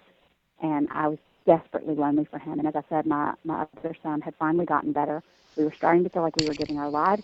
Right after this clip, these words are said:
back, and I, I just told my husband, I said, "Please, let's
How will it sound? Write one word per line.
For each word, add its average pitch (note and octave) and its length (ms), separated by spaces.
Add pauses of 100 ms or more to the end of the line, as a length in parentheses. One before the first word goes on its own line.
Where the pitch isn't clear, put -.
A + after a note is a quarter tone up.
back, D3 300
and D3 120
I, D3 180 (580)
I E3+ 60
just E3+ 200
told - 140
my E3 100
husband, D#3 280
I D#3 160
said, - 100 (180)
"Please, E3+ 260 (160)
let's D#3+ 220